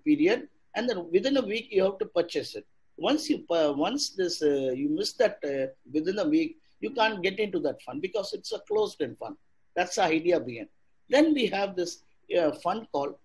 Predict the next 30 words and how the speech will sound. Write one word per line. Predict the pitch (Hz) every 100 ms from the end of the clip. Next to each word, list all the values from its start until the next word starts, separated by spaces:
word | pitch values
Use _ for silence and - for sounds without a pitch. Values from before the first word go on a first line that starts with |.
| _ -
equity | 262 - 240 185
fund. | - 107 - _ _ -
Equity | - 285 339 311 277
fund | - 190 180
is | 160 - _ _ -
the | 175
b-, | 156 135 151
basic | 139 151 214 233 254 -
thing. | 160 151
People | 208 214 240 202 -
take | 190 180
equity. | 175 175 190 160 135 127 _ _ _ 160
They | 202
are | 196
not | 202 254 190
worried | 180 220 226
about | 175 175 175
the | 147
risk, | 151 156 - - _ _ -
but | 185 185
the | 175 -
categorized, | 180 190 254 254 190 165 - _ -
they | 202
are, | 196 175
they | 165 175
want | 170 185 226 226
to |
see | - 202 190
the | 165
market | 143 147 180 -